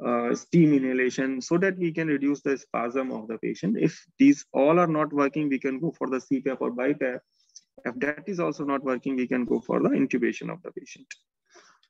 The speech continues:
Then what are the criteria, uh, of intubating a patient? So if patient by any of the problem, by any of the disease is deteriorating,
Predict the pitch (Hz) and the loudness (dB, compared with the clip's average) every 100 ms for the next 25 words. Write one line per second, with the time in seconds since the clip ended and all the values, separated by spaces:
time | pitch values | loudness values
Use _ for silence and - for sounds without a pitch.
0 | _ _ _ _ - 196 202 190 208 214 | _ _ _ _ -2 2 4 4 4 2
1 | 220 180 151 151 190 190 202 147 151 170 | 0 0 -2 0 0 2 2 0 -2 -8
2 | - 131 139 131 143 139 143 - - - | -12 -6 -4 -4 0 2 0 -8 -18 -14
3 | 170 139 139 147 139 135 127 117 - 107 | 2 2 4 2 4 2 0 -2 -2 -6
4 | - 110 107 - 170 180 - - - 170 | -6 -8 -8 2 6 6 4 -4 2 2
5 | 170 170 _ - 156 156 196 196 185 _ | 2 -8 _ 2 4 4 2 -2 -4 _
6 | _ _ _ _ - 147 156 - 156 180 | _ _ _ _ -8 -2 -2 -2 -4 0
7 | 220 202 - 180 175 135 123 135 139 135 | 2 0 -2 -6 -2 -4 -2 -2 -2 -2
8 | 135 139 170 160 147 127 123 139 143 143 | -2 0 0 0 0 0 2 0 0 -6
9 | - 120 127 120 113 - 123 113 | -4 -2 0 2 0 -4 -8 -8